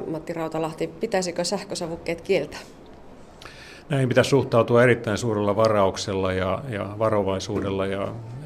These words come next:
Speaker 2: ehkä myöskin sitten rajoittaa käyttöä niin, niin pitkään, että oikeasti tiedämme, että onko nämä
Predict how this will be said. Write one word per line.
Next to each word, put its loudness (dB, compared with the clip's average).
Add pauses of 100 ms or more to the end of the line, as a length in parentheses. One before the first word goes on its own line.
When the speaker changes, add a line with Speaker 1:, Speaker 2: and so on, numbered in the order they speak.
(200)
Speaker 2:
ehkä -6
myöskin 0
sitten -2
rajoittaa 4
käyttöä 2 (880)
niin, 0
niin 0
pitkään, 0
että -2
oikeasti 4
tiedämme, -2
että -6
onko -2
nämä -4